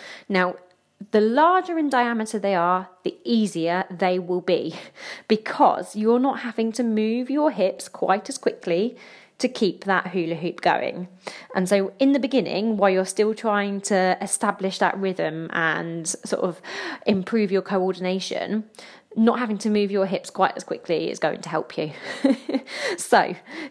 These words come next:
pick a larger hoop if you're just starting out. Now, it does take a long time for some people. Some people, they can get it straight away, but others, it can take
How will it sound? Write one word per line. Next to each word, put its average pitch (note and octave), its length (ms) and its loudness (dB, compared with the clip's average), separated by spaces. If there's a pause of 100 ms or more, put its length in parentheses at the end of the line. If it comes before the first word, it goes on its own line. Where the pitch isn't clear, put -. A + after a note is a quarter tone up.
(180)
pick A#3 220 2
a A3 60 2
larger F3+ 360 2
hoop D#3+ 320 -2
if E3+ 160 -6
you're F3 120 0
just F3 180 -2
starting F3 440 -2
out. C#3 220 -4 (720)
Now, G3+ 340 2 (300)
it - 180 2
does C4 260 0
take C4 320 0
a B3+ 40 -4
long B3 300 0
time G#3 500 0
for G3+ 100 -6
some G3 240 0
people. F#3+ 540 -4
Some D#4 260 0
people, F4+ 640 2
they G#3 180 2
can G3 200 -6
get F3 160 4
it C#4 140 2
straight - 240 0
away, F3+ 400 2
but - 240 -2
others, B3+ 540 2 (480)
it C#4 180 0
can A#3+ 220 -4
take A#3 440 -2